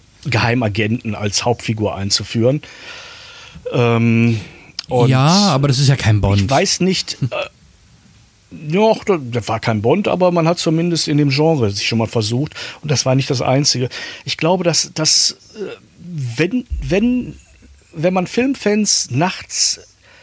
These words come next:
Speaker 1: weckt und sagt, welche Filmserie sollte sich am wenigsten im Laufe der nächsten dreihundert Jahre verändern,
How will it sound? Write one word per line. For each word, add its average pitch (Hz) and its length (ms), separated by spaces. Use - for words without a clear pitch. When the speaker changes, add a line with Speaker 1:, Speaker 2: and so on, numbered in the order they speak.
Speaker 1:
weckt - 580
und 185 100
sagt, 147 520
welche 208 480
Filmserie 185 540
sollte 165 280
sich 160 200
am 147 140
wenigsten 165 380
im 151 100
Laufe 151 220
der 147 100
nächsten 135 320
dreihundert 123 380
Jahre 123 200
verändern, 131 520